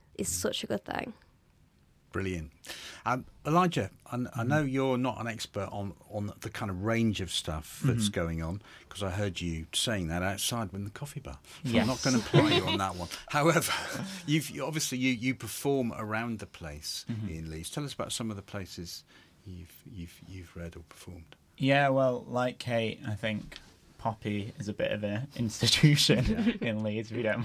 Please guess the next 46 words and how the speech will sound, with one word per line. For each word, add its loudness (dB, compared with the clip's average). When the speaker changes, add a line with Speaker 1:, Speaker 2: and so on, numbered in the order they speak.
Speaker 3:
mind 6
me 2
saying. 6
<laughs> -14
Not 0
the 0
nicest -4
thing 2
to 6
be -4
called. 6
But, 8
Speaker 1:
<laughs> 2
Speaker 3:
um, 0
yeah, 0
On -2
the -6
Mic -2
was -8
my 0
first. -6
Um, -4
I, 6
like, 0
started 0
writing -2
a -4
lot -4
of -10
poetry, -4
and -4
then -6
my -8
friend -2
was -10
like, -2
"You -6
have -4
to -18
go -2
to -10
On -6
the -8
Mic -8
and -10
perform." -6